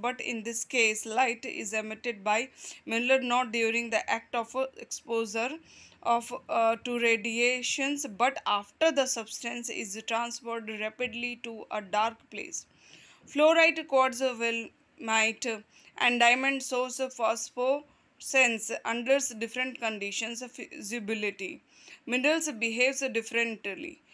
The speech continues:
On heatings to elevate temperature, some, uh, some fuse melt easily at lower temperatures, whereas others requires very high temperature. A scales of fusibilities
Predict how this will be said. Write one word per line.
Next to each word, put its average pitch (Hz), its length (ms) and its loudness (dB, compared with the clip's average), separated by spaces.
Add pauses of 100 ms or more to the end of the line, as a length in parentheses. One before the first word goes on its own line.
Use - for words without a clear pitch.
(260)
On 262 180 4
heatings 269 520 0
to 269 300 -6
elevate 247 600 -2
temperature, 233 580 -2
some, 233 360 -4
uh, 233 400 -4
some 262 280 -2
fuse 240 520 -4
melt 220 420 -4 (560)
easily 277 500 2 (120)
at 247 280 2
lower 233 300 2 (140)
temperatures, 233 640 -4
whereas 233 420 -2
others 233 500 -2
requires 226 460 -4
very 226 320 -6
high 226 240 -2
temperature. 196 640 -8 (460)
A 233 120 4
scales 277 460 0
of 269 140 0
fusibilities 233 920 -2